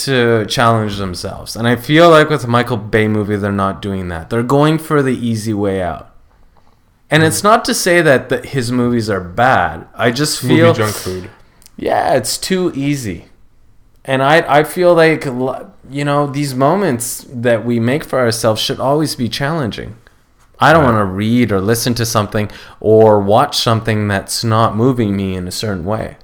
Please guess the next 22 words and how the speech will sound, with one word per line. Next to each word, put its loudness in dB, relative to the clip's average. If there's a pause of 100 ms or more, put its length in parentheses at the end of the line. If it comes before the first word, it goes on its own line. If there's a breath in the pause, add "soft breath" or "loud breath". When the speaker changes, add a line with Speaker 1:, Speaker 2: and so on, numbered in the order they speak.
(160)
Speaker 1:
Yeah, 0
I 2
do 2
wanna 6
laugh. 4 (180 loud breath)
I 2
wanna 4
be 2
excited, 0 (220 loud breath)
but 2
I 4
also 2
wanna 2
be -8
challenged -2 (240 loud breath)
with 0
what 2 (320 loud breath)
the -2
artist 2
is -6
showing -2
me. -10